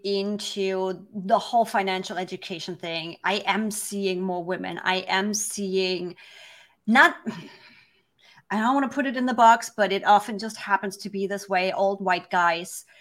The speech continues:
where we approach finance differently than a young twenty-three-year-old with a startup or a seventy-year-old that has worked his whole life for their retirement.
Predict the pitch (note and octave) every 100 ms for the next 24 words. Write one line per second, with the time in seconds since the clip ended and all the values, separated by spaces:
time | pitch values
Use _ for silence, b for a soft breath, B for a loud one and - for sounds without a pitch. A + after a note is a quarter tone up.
0 | b b b _ A3 A#3 A#3 A3+ A3+ -
1 | G3+ G3+ B3 D#4 C#4+ C#4 A3+ E4 E4 A3
2 | - A#3+ B3+ D4 D#4 D4 - - - B3+
3 | E4+ - C4+ A#3+ G#3 F#3+ F#3 G3 A3 -
4 | G#3 A#3 A#3+ A#3+ A#3+ A#3+ A#3 b b b
5 | b _ _ C4+ C4 C#4 D4 - C#4+ C#4+
6 | C#4 - B3+ C#4+ C#4 B3 A#3 A#3 B3+ A3+
7 | A#3+ A#3+ - B3+ C#4+ B3+ A3 A#3 A#3 B3
8 | B3 B3 A#3+ A#3+ A#3 - B3 A#3+ C4+ C4+
9 | C4 C4+ C4 B3+ B3 - A#3+ B3 B3+ G#3+
10 | G#3 A#3 A#3 A#3 G#3+ A#3+ A3 G3+ A3+ A#3
11 | A#3+ A3 A3+ A#3+ A3 A3+ B3 A3+ A3 A3+
12 | - C4 F#4 F#4 F#3 - F3+